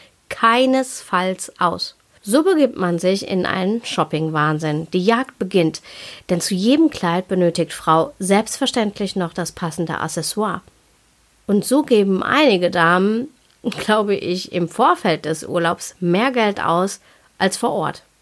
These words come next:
Tja, und dann muss diese ganze Beute natürlich auch noch schnell gewaschen, getrocknet und gebügelt werden. Teil zwei, der Körper.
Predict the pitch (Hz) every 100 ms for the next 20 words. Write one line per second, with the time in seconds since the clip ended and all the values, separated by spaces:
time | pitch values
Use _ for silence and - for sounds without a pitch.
0 | _ - 302 196 160 170 214 294 330 302
1 | 247 214 208 262 269 214 196 208 170 160
2 | - 170 165 - - 170 156 - 190 165
3 | - - _ 170 160 277 269 247 240 190
4 | - 190 202 180 180 185 269 262 208 156
5 | 165 160 147 151 156 _ _ _ _ _
6 | _ _ _ _ _ _ _ _ _ -
7 | 175 160 156 233 190 165 - - - 262
8 | 240 165